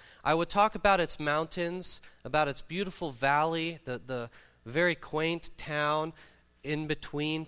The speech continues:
two lakes. That's what Interlaken means, between these two lakes. And I could describe it to you in words, but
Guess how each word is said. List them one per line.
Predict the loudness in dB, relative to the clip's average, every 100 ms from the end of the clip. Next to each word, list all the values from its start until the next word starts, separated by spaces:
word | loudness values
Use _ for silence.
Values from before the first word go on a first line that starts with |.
| -8
two | -6 -2
lakes. | 0 0 -2
That's | -6 -6
what | -6
Interlaken | -6 -8 -8 -4 0 -2 -4 -10 -10
means, | -10 -6 -6 -8
between | -12 -16 -10 -8 -6
these | -6 -8 -10
two | -8 -6 -6
lakes. | -4 -4 -4 -6 -6 -8 -16 -14 -14 -16 _ _ _ _
And | 6 6 6 6
I | 8 8
could | 6
describe | -4 -4 4 6 6
it | 2
to | -6 -4
you | -2
in | -2 -2
words, | 0 2 0 -2 -4
but | 0 -2